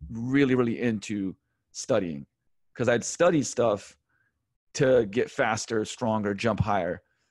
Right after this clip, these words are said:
And I would read about some stuff and go, "Huh." I w-, you know, I wanted to get faster, stronger, more conditioned so bad. I was like, "Fuck it, I'm gonna do this." And then it would work, right? And that was such a binding moment for me, 'cause I was like, "Whoa,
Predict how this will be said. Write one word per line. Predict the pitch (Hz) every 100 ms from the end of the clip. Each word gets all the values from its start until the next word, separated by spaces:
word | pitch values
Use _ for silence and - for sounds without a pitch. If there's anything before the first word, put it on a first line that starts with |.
| _ _ _
And | 135 127 120 -
I | 135
would | 131 123
read | 160 254
about | 240 117 -
some | 113
stuff | 95 95 98 101 -
and | 143
go, | 143 143 151 _
"Huh." | - 190 120 _ _ _ -
I |
w-, | 156 208
you | 180
know, | 165
I | 143
wanted | 135 139 220 247 -
to | 160
get | 165 143
faster, | 156 156 151
stronger, | 131 - 135 127
more | 123 120
conditioned | 123 120 123
so | 113 - 196 196
bad. | 156 120 113
I |
was | 110
like, | 107
"Fuck | - 117 95
it, |
I'm | 98
gonna | 104
do | 98 95
this." | 85 - _ _ _ _ _ _
And | 143
then | 165
it | 170
would | 147 135
work, | 127 233 - - _ _ _ _ _ _ _
right? | 139 147
And | 139 139
that | 156 220
was | 185
such | - 170 -
a | 139
binding | - - 127 156 175 147
moment | 120 139 139 -
for | -
me, | 113
'cause | 101 110
I | 110
was | 104
like, | 98 _
"Whoa, | 120 180 120 -